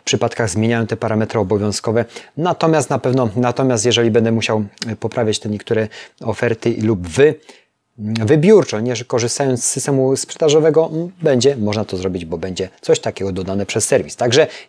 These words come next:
z, żadnego zmartwienia, będzie to bardziej zautomatyzowane niż każdą ofertę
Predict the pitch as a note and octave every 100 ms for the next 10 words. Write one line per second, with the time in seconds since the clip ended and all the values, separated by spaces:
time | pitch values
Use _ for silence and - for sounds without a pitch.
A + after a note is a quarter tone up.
0 | _ A2+ D3 E3 F#3+ G3+ D3+ C3+ C3 A#2+
1 | C3+ C3 B2+ - - - A2+ A#2+ A#2 A2+
2 | G#2 G2 G#2 G#2 G2+ G#2 G2+ F#2+ G2 F#2+
3 | G2+ G2 D#3+ - F#2 - G2 G#2 - A2
4 | G2+ - G2+